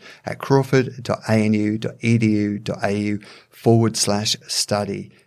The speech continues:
And we look forward to welcoming you to the school. Now, on today's Policy Forum Pod, we are bringing you part two of our recent episode of Ask Policy Forum, the podcast where you ask the questions.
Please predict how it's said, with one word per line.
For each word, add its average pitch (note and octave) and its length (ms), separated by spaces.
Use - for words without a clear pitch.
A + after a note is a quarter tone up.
And C3+ 140
we C#3 80
look E3+ 200
forward D3 280
to C#3+ 100
welcoming A#2 460
you G#2+ 160
to G#2+ 160
the G2+ 80
school. F#2+ 440
Now, D#3 280
on E3+ 320
today's D3 360
Policy C#3 340
Forum A#2+ 260
Pod, A#2+ 220
we C3 200
are B2 80
bringing A#2 360
you A2 120
part C3 460
two A2 440
of G#2 320
our G2+ 300
recent C3 380
episode G#2 500
of G2+ 220
Ask A2 460
Policy G2 400
Forum, F#2+ 380
the G2 120
podcast G#2+ 540
where G#2 160
you G#2 460
ask G#2 280
the A#2 100
questions. - 580